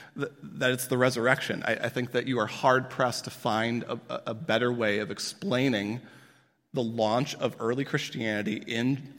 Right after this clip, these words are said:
the, the context of Jewish monotheism. I think you're hard-pressed to find an explanation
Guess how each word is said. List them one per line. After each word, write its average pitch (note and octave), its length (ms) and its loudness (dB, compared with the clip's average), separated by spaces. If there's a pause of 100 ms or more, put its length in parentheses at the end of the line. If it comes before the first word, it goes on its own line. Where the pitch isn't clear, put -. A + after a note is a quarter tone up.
(140)
the, - 260 -8
the - 100 -10
context C3+ 440 2
of A#2+ 100 -10
Jewish B2 280 -2
monotheism. A#2+ 640 -2
I B2+ 40 -12
think - 160 -10
you're - 160 -8
hard-pressed C#3 640 -4
to A#2 60 -8
find A2+ 240 -4
an G#2+ 60 -4
explanation A2 800 -4